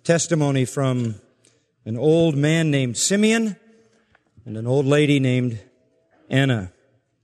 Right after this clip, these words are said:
And this is important for this testimony to be given because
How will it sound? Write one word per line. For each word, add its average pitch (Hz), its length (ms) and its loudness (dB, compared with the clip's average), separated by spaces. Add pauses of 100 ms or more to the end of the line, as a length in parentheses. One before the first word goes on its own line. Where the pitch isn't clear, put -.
(280)
And 175 100 0
this 254 140 2
is 208 140 2
important 185 600 0
for 147 160 -6
this 139 220 0
testimony 160 560 -2
to 135 80 0
be 131 140 -2
given 156 340 0
because 143 680 -4